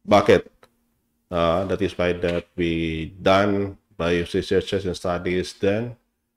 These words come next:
exploring the prairie range. Yung kung bakit na pag ako pumunta usually sa mga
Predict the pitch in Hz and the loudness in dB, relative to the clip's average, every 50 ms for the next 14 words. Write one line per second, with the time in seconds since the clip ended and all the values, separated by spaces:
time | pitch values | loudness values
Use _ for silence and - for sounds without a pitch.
0 | _ _ _ _ - 87 85 - - - - 90 90 90 92 92 95 92 92 90 | _ _ _ _ -6 -6 -6 -6 -4 -2 2 2 4 4 4 4 4 2 2 0
1 | 90 85 85 87 87 85 85 82 85 82 80 80 80 82 82 82 80 - _ - | -4 -6 -4 -4 -4 -4 -4 -6 -6 -6 -6 -8 -8 -8 -10 -12 -16 -12 _ 0
2 | 92 90 90 90 92 98 110 117 123 - - - - - _ _ _ _ _ - | 2 4 4 6 4 4 4 2 0 -4 -8 -12 -14 -18 _ _ _ _ _ -4
3 | 92 92 92 98 92 85 98 95 95 - 101 98 95 - 107 98 95 95 95 95 | -4 -2 0 0 0 2 2 0 0 0 0 -2 -2 -2 -2 -2 -2 -2 -2 -2
4 | 92 92 92 92 92 - 95 92 90 - 107 101 104 101 95 95 - - 76 71 | -2 -2 -2 -4 -4 -6 -6 -6 -4 -2 0 0 0 0 -2 -2 -4 -8 -12 -14
5 | - - - - - - 107 98 92 90 92 90 - 95 92 95 98 - - 95 | -16 -16 -18 -20 -18 -12 -8 -6 -4 -4 -4 -4 -2 0 0 0 0 0 0 0
6 | 95 92 90 - 98 95 95 92 92 92 90 90 92 - | 0 0 0 -2 -4 -4 -4 -2 -2 -2 -4 -4 -6 -10